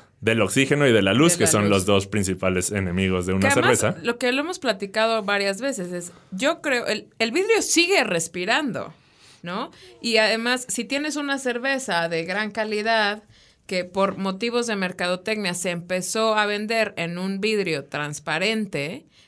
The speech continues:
Speaker 2: para que vieras que era clara y que no se para-, parecía a las ales que ya existían, le hace mucho daño la luz a la cerveza, ¿no?
Speaker 1: Así es.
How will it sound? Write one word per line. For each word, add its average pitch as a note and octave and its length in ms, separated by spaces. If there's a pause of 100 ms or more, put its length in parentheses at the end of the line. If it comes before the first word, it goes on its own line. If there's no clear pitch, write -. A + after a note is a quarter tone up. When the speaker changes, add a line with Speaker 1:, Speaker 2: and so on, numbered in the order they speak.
Speaker 2:
para D#3+ 240
que E3+ 100
vieras G3 380
que F#3+ 100
era F#3 160
clara G3 320
y F3 40
que D#3+ 120
no D#3+ 160
se F#3+ 140
para-, D#3+ 300 (160)
parecía E3+ 460
a - 20
las C3+ 220
ales F3+ 260
que F3+ 140
ya F3+ 80
existían, G3+ 640 (680)
le C4 100
hace G4 180
mucho D#4+ 340
daño C#4 280
la D#3+ 140
luz B3+ 220
a G3 60
la E3 120
cerveza, G#3 460
¿no? F3+ 180 (580)
Speaker 1:
Así A#2 300
es. A#2 340